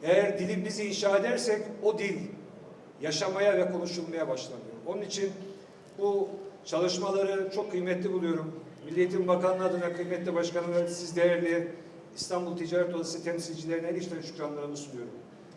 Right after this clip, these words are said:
Biraz önce başkanımız bahsetti. Burası aslında bir padişahın şehzadelerine akar olarak tesis ettiği bir yer.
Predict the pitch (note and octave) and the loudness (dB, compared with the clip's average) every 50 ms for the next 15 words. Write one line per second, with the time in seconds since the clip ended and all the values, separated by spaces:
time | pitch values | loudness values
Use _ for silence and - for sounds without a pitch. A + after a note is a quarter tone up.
0 | - - F#3 G3 F#3+ F#3 F#3+ F#3 F#3 F#3+ F#3 F#3 F3+ - F#3+ F#3+ F#3 F#3+ F#3 E3+ | -8 -2 0 0 2 2 2 2 2 4 4 4 4 2 2 0 0 0 0 0
1 | E3+ F3+ F3+ E3+ F3+ F3+ F3+ F3+ F3+ F#3+ F#3+ D#3 D#3+ E3+ F3+ F3+ F3+ F3+ F3 E3+ | 4 4 4 4 4 2 0 0 0 -2 -2 0 2 4 4 4 4 4 2 2
2 | - F3 E3+ E3+ F3 F3+ F3+ F3+ - - - - - - - - - - - - | 0 -2 -2 2 4 4 4 2 0 -6 -8 -10 -12 -14 -16 -18 -18 -18 -20 -20
3 | - - - - - - - - - - F3+ G3+ F#3+ F3+ F3+ F3+ F3+ F3+ F3+ F3+ | -20 -20 -20 -20 -20 -18 -18 -18 -14 -10 -6 -6 -4 0 4 4 4 6 4 2
4 | - F3+ F3 F3+ F3+ - - - - - - - - - - - - - - - | 2 4 4 4 4 4 0 0 -2 -4 -6 -8 -14 -16 -16 -18 -18 -18 -18 -18
5 | - - - - - - - - - - - - - - - - - - - - | -18 -16 -16 -14 -12 -10 -10 -10 -8 -8 -8 -8 -8 -10 -20 -20 -16 -12 -6 -4
6 | F3 E3+ E3+ - G3 G3 G3 F#3+ F#3+ F#3+ G3 G3 G3 G3 G#3 G#3+ G3 - - - | -2 -2 0 2 2 4 4 6 6 6 6 6 4 4 4 2 0 0 -2 -6
7 | - - G#3 G#3+ A3 G#3 G3+ F#3 F#3 F#3 F#3 F3+ E3+ E3 E3 E3 - F3+ E3+ - | -4 0 2 4 4 4 4 4 4 2 2 0 -2 -2 -2 -2 -2 -4 -4 -4
8 | - G3+ F#3 D#3+ - - - D3 C#3 B2+ B2 B2+ A#2 A2+ | -4 -2 -2 0 0 -2 -4 -6 -8 -8 -8 -8 -8 -10